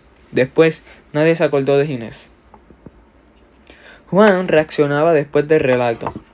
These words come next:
Irritado ante tanta infamia, se asomó a la ventana y buscó en la sombra de-, el campo donde estaba emplazada la finca de Galante.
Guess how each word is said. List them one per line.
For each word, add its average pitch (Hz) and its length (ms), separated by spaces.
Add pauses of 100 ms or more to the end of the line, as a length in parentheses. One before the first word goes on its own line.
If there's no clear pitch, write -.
(100)
Irritado 160 520
ante 165 220
tanta 151 300
infamia, 139 540 (340)
se 156 240
asomó 147 460
a - 20
la 175 100
ventana 151 460
y 160 40
buscó 147 380
en 156 140
la 143 100
sombra 151 400
de-, 139 200
el 135 220
campo 165 360
donde 143 220
estaba 143 380
emplazada 143 640
la 127 120
finca 160 380
de 156 100
Galante. 123 420